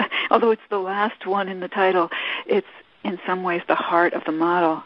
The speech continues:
By compassion in this sense, we're talking about not just the compassion that we feel for others, but especially the compassion that we need to feel for ourselves. A lot of people have a real reaction to ethics. They feel like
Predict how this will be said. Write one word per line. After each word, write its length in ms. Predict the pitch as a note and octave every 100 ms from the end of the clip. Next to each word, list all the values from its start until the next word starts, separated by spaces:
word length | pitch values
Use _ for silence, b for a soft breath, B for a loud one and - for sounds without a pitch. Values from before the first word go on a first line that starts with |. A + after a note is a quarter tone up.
| - - -
By 180 | F3+ E3+
compassion 600 | - E3+ G3 F#3 - F3+
in 140 | E3+
this 140 | F3+ F#3+ -
sense, 160 | E3+ - - B B B -
we're 180 | F#3+
talking 440 | G3 G#3 G3 - F3+
about 320 | E3+ E3+ E3+
not 220 | F3 F3+
just 200 | F#3+ F3+
the 60 | F3
compassion 580 | - D#3+ F#3 F3 - E3
that 120 | D#3
we 120 | D3+
feel 300 | - F3 E3+ - -
for 340 | E3 E3 D3 -
others, 460 | F3+ G3+ E3 D#3 - _
but 200 | G3 F#3
especially 580 | F3 - G#3 B3+ - E3+
the 100 | E3
compassion 600 | - E3+ - F3 - E3+
that 160 | E3+ -
we 160 | E3+
need 240 | F3 F3 E3
to 80 | F3+
feel 240 | F3+ E3+
for 220 | - E3
ourselves. 640 | D3+ D#3 - F3 E3+ D3+ C#3 - B B B B B B - -
A 60 |
lot 320 | F#3 A3+ A4
of 60 | G4+
people 240 | D#4 E4+
have 220 | A3+ A3+ G#3
a 60 |
real 240 | F#3 G#3 G3+
reaction 480 | F3 D3+ D#3+ - A3+
to 120 | A#3+
ethics. 400 | A#3 B3+ B3+ -
They 100 | -
feel 240 | F#3+ G3+ G3+
like 300 | F#3+ F3